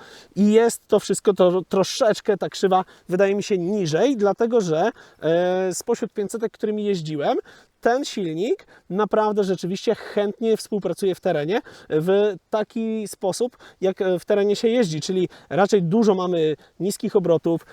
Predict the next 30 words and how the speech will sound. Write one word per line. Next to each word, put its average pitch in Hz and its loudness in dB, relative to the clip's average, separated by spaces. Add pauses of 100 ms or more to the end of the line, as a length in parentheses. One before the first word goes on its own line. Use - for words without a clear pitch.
(120)
nie 156 -2
chcemy 247 2
mielić 220 0
tylnym 180 0
kołem, 147 -2
nie 156 -4
chcemy 226 4
iść - -8
pełnym 196 0
ogniem 156 -2
wtedy, 165 -4
kiedy 170 -2
jedziemy 170 0
sobie, 170 -4
tak 170 -6
wiecie, 170 -2
cruisowo 190 0
albo 170 2
technicznie. 170 -4 (440)
I 196 0
tutaj 233 2
naprawdę 196 2
bardzo 196 2
fajnie 185 0
współpracuje 185 -4
to 175 -2 (280)
z 160 4 (100)
półsprzęgłem, 196 0 (240)
ze 156 -4
wszystkim. 233 -6